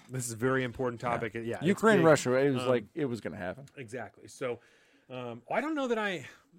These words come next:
Speaker 1: I didn't even mention in the beginning of the show that these were gonna be released separately.
Speaker 2: Oh, shit.
Speaker 1: Just that we were gonna be doing it differently.
Speaker 2: Damn, I'm gonna have to cut
Speaker 1: So
Speaker 2: this clip first now.
Speaker 1: Uh-oh.
Speaker 2: <laughs>
Speaker 1: That's okay.
Speaker 2: You know
Speaker 1: We'll
Speaker 2: what?
Speaker 1: do
Speaker 2: We'll,
Speaker 1: s-,
Speaker 2: we'll do it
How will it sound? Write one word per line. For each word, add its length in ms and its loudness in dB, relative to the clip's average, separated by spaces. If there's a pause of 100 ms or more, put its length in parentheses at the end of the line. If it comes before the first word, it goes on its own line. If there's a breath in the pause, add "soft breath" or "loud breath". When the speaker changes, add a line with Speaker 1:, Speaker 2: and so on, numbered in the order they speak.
(340)
Speaker 1:
I 80 -4
didn't 200 -6
even 240 -6
mention 300 -8
in 60 -8
the 60 -8
beginning 260 -6
of 40 -8
the 60 -10
show 180 -6
that 140 -6
these 180 -4
were 80 -8
gonna 160 -8
be 160 -8
released 720 -10 (460)
separately. 480 -12 (720)
Speaker 2:
Oh, 200 4
shit. 240 -2
Speaker 1:
Just 200 0
that 100 -6
we 100 -2
were 120 -4
gonna 160 -8
be 120 -10
doing 320 -10
it 100 -12
differently. 420 -12
Speaker 2:
Damn, 220 -6
I'm 80 -6
gonna 140 -6
have 120 -10
to 60 -14
cut 100 0
Speaker 1:
So 40 -6
Speaker 2:
this 140 -4
clip 200 -6
first 300 -2
now. 200 -8 (140)
Speaker 1:
Uh-oh. 540 6
Speaker 2:
<laughs> 40 -20 (360 loud breath)
Speaker 1:
That's 180 -6
okay. 320 -6
Speaker 2:
You 60 0
know 80 4
Speaker 1:
We'll 100 4
Speaker 2:
what? 80 -10
Speaker 1:
do 60 2
Speaker 2:
We'll, 140 12
Speaker 1:
s-, 60 4 (120)
Speaker 2:
we'll 180 2
do 240 8
it 140 4